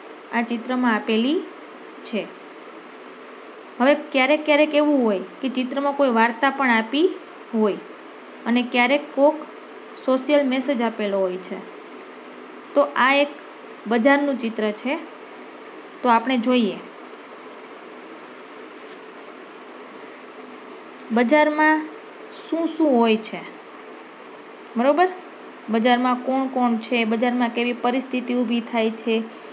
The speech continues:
એના વિશે આપણે વાત કરવાની છે. તો પહેલું આપણે પહેલાં એના શું જોશું? Question answer. Question answer સમજીને આપણે એને સમજવાની કોશિશ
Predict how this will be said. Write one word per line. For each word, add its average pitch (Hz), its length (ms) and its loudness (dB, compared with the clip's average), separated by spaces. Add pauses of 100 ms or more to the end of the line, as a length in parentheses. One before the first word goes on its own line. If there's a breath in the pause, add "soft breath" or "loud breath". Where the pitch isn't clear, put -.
(380 loud breath)
એના 294 220 6
વિશે 269 280 2
આપણે 247 300 4
વાત 226 300 2
કરવાની 208 500 0 (520)
છે. 208 200 -2 (1120)
તો 285 80 8 (180)
પહેલું 269 340 6 (240)
આપણે 220 240 0
પહેલાં 254 240 4
એના 254 180 4
શું 269 200 -2
જોશું? 262 340 2 (260)
Question 240 360 2
answer. 196 280 -4
Question 233 420 -2
answer 269 300 2 (760)
સમજીને 262 500 4 (680)
આપણે 226 340 2
એને 254 160 4
સમજવાની 240 520 2
કોશિશ 247 520 0